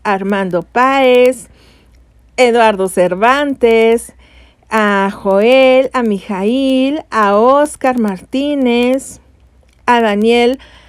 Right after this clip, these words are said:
Bengoli, Bori Galicia, a Damián Salazar. Bueno, creo que hay muchos aquí que les estamos mandando saludos. Gracias,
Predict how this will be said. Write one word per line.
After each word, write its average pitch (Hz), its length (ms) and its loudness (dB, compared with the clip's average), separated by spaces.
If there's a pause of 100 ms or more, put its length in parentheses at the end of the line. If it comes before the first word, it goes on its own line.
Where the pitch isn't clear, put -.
(500)
Bengoli, 208 1400 0
Bori 226 420 0
Galicia, 240 1080 -2
a 220 140 -4
Damián 196 400 -4
Salazar. 277 1000 -4 (1500)
Bueno, 220 400 -2 (300)
creo 226 200 -6
que 294 300 -2 (240)
hay 254 280 0
muchos 240 800 0
aquí 226 280 -8
que 226 200 -2
les 190 180 -4
estamos 208 480 -8
mandando 190 440 -10
saludos. 269 680 -4 (420)
Gracias, 240 640 -4